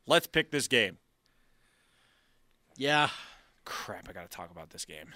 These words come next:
Speaker 2: Yeah, talk about this game. I mean, I think we know who's gonna win.
Speaker 1: Yeah, I'm picking the Chargers here.
Speaker 2: Yeah.
Speaker 1: Picking the Chargers with the spread.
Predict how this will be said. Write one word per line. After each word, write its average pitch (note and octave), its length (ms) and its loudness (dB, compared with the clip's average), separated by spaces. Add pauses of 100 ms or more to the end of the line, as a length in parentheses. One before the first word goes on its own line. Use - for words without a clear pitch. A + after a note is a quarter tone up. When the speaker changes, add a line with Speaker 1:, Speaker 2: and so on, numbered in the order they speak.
(140)
Speaker 2:
Yeah, A#2+ 240 -10
talk G#2+ 300 -14
about G#2 200 -14
this - 200 -14
game. E2 300 -18 (560)
I A2+ 40 -12
mean, G#2+ 300 -4 (160)
I A#2 80 -6
think A2 200 -10
we G#2 100 -8
know G2+ 140 -6
who's F2+ 200 -14
gonna E2 200 -10
win. D2+ 360 -16 (100)
Speaker 1:
Yeah, B2 220 4 (280)
I'm A#2+ 80 -8
picking D3+ 260 0
the A#2+ 60 -4
Chargers G2+ 400 2
here. - 180 -16 (280)
Speaker 2:
Yeah. D#2+ 220 -14 (220)
Speaker 1:
Picking F#3 200 4
the C#3+ 60 2
Chargers B2 340 6
with A2 120 -8
the - 80 -8
spread. - 460 -4